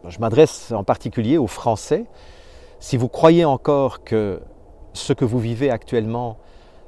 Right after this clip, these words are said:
est dû à l'incompétence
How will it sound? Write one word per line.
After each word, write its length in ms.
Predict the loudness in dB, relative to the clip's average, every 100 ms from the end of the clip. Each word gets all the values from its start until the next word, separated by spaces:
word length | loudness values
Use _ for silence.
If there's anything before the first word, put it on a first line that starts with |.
| -20 -20 -20 -20 -20 -2
est 540 | 2 2 2 0 -2 -6
dû 260 | -2 -2 -2 0
à 120 | 2
l'incompétence 1300 | 6 6 4 2 2 2 2 -2 -4 -12 -14 -16 -20